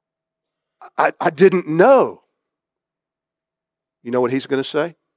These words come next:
"Yes, you did. Yes, you did. You knew. I showed you.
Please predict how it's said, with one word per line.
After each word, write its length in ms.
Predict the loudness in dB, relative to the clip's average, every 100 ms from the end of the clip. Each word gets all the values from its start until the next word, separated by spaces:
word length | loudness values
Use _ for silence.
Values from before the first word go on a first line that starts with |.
| _ _ _ _ _ _ _ _ _
"Yes, 300 | -4 -4 -6
you 80 | -14
did. 360 | -16 -18 -18 _ _ _ _ _ _ _ _ _ _ _ _ _ _ _
Yes, 280 | -10 -10 -12
you 80 |
did. 300 | -14 -16 -16 _ _ _ _ _ _ _ _ _ _ _ _ _ _ _ _
You 140 | -2 4
knew. 320 | 6 4 0 _ _ _ _ _ _ _ _ _ _
I 80 | -6
showed 460 | 0 4 4 2
you. 140 | -6